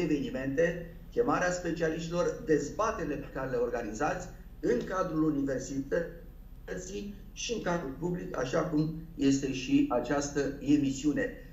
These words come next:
Și sunt convins că vor avea efecte, sigur, nu imediat, pentru că procesele sunt neliniare, dar vor avea efecte, pentru că avem nevoie, într-un fel sau altul,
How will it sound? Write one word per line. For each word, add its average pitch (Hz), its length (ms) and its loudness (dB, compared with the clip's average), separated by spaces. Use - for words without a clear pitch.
Și - 240 -2
sunt 233 320 2
convins 196 720 0
că 135 100 0
vor 170 280 6
avea 165 520 2
efecte, - 360 -6
sigur, 151 340 -4
nu 165 200 -2
imediat, - 460 -2
pentru 139 200 -2
că - 80 -4
procesele 135 480 0
sunt 120 340 -4
neliniare, 151 680 4
dar 123 300 -2
vor 135 100 2
avea 160 380 0
efecte, 180 580 -2
pentru 160 380 4
că 165 240 6
avem 151 640 4
nevoie, 151 600 2
într-un 131 300 -8
fel 156 160 -2
sau 123 320 -2
altul, 170 400 -2